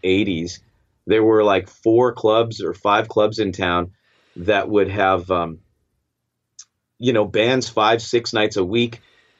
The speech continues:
Uh, they would, um, have traveling bands from everywhere from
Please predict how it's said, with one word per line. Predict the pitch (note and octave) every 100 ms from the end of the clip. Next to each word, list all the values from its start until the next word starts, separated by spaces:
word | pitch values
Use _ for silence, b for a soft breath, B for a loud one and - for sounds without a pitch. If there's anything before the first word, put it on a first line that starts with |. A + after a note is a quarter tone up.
| b b
Uh, | F2+ E2 D#2+ C#2+ -
they | G2+ G#2+ G#2
would, | F#2+ G2+ F2+ F2+
um, | G2 F2 E2 - _ _ _ _ _ _ _ _
have | - B2+ A2 F#2+ F2+ F2+
traveling | - A#2+ B2+ C3 A#2+
bands | A2+ A#2 A#2+ A#2
from | A#2 G2+
everywhere | A2 A#2 A2+ A2+ G#2+
from | A#2 G2+ F#2